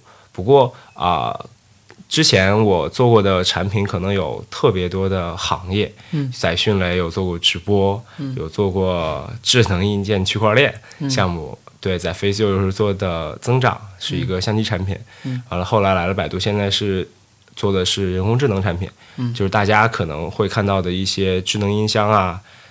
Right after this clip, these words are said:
Speaker 1: 啊，
Speaker 2: 嗯。
Speaker 1: 语音交互的一些东西，对。所以说我感觉我，我是以一个产品经理的职位在不同行业中变化。
Speaker 2: 嗯。
Speaker 1: 对，但是我，我现在，呃，为什么选择人工智能这个行业，就是觉得，啊，我觉得它是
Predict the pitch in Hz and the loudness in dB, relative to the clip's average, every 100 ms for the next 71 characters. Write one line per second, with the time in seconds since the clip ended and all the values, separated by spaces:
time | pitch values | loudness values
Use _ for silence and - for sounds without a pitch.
0 | - - 92 123 92 107 117 143 131 92 | -12 -6 -2 -2 0 4 4 6 2 2
1 | 87 87 87 87 - 85 - - - - | 0 -2 -4 -8 -8 -12 -12 -18 -20 -6
2 | 123 113 113 107 120 92 85 82 87 98 | 0 4 6 6 6 2 0 -2 -2 0
3 | 87 - 87 69 - 107 101 95 - 87 | -2 -4 -6 -4 -2 0 0 -2 -4 -4
4 | 95 113 110 113 117 98 113 87 87 85 | 2 4 4 2 2 2 2 0 -2 -2
5 | 107 98 107 104 117 117 117 98 101 104 | 0 2 0 -2 0 0 2 0 0 0
6 | 107 131 107 80 - - 139 127 123 123 | -2 -2 -2 -4 -10 -10 -8 -6 -6 -4
7 | 117 95 123 123 92 58 87 82 - 135 | 0 4 6 6 4 2 -2 -2 0 4
8 | 147 123 101 - 85 90 131 127 113 113 | 6 4 2 -6 -4 2 2 4 2 2
9 | - 90 76 82 82 82 87 92 92 92 | 2 -2 -2 -6 -4 -2 -2 0 -2 -2
10 | 98 110 110 110 - 113 95 85 90 95 | 0 2 2 -2 -2 -2 -2 -2 -4 -6
11 | - _ - 98 - 87 95 92 101 - | -12 _ -4 -2 -2 -2 -2 0 -2 -2
12 | 82 92 98 95 - - - - - 90 | -4 0 0 -2 -10 -20 -20 -10 -4 -4
13 | 80 95 110 135 131 139 - 131 107 95 | -2 -2 2 6 6 4 0 0 0 -2